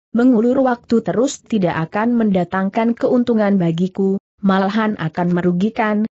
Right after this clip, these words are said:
Ditinjau dari situasi yang terbentang dewasa ini, terpaksa aku harus melakukan serangan secara kejam. Bila beruntung aku bisa membinasakan Sen Bok Hang,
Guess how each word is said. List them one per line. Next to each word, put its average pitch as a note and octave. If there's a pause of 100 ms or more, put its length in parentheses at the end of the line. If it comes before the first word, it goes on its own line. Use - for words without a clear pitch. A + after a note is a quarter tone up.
(140)
Ditinjau G#3+
dari G3+
situasi F3+
yang F#3
terbentang F#3+
dewasa G3+
ini, A#3
terpaksa G3+
aku B3
harus G#3+
melakukan A#3
serangan G#3
secara F3
kejam. G#3+
Bila G3
beruntung A3+
aku F#3
bisa A3+
membinasakan G3+
Sen F3+
Bok F3+
Hang, G3+